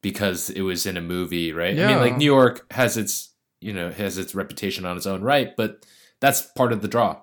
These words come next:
Speaker 1: right? Or, like, coming to San Francisco.
Speaker 2: Any closing thoughts, Q?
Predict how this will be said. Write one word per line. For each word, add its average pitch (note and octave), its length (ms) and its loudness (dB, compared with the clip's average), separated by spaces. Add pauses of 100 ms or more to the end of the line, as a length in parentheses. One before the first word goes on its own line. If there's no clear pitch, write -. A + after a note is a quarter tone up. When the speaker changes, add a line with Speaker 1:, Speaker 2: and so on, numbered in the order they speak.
Speaker 1:
right? G2 240 0
Or, G#2 120 -6
like, G#2 220 0
coming G#2+ 240 -2
to G2 120 -8
San G2 180 -2
Francisco. E2 840 -6 (500)
Speaker 2:
Any E3+ 160 4
closing F3 280 0
thoughts, D#3+ 260 0
Q? G3+ 200 0